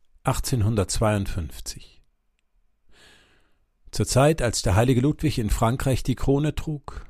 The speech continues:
war die gute alte Stadt Arras um sechshundert Jahre jünger als heutzutage. Dass sie aber tausendmal lustiger war, hatte sie außer ihrer Jugend vor allem der edlen Poetenzunft zu danken,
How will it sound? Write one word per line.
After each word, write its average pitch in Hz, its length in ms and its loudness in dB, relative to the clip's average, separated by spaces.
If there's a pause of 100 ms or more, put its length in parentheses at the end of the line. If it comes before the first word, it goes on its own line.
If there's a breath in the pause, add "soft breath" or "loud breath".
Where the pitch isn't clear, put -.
war 120 100 2
die 120 120 0
gute 170 400 4
alte 123 280 2
Stadt - 400 0
Arras 120 520 2 (360 loud breath)
um 127 200 4
sechshundert 139 680 2
Jahre 107 340 4
jünger 98 360 4
als 101 320 -2
heutzutage. 87 880 -2 (1000 soft breath)
Dass 131 140 2
sie 147 100 0
aber 147 220 4
tausendmal 160 840 6
lustiger 107 540 2
war, 113 360 4
hatte 123 200 2
sie 113 160 2
außer 160 300 4
ihrer 113 260 4
Jugend 110 380 2
vor - 160 -2
allem 127 340 2
der 123 240 2
edlen 127 460 0
Poetenzunft - 880 -2
zu 120 140 0
danken, 101 560 0